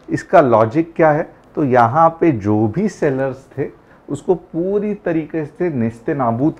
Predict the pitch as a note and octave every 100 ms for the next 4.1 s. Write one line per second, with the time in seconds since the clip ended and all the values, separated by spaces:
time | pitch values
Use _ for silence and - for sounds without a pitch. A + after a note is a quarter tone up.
0 | - C3+ A#2+ F3+ G3+ - _ _ C3 B2
1 | C3 D#3 - - D#3+ F3 - F#3+ F#3+ F3+
2 | B2+ A#2+ - C#3 B2+ A#2 A2+ G#2+ - G3
3 | G#3 - _ _ A2+ A2 A#2+ - - D#3+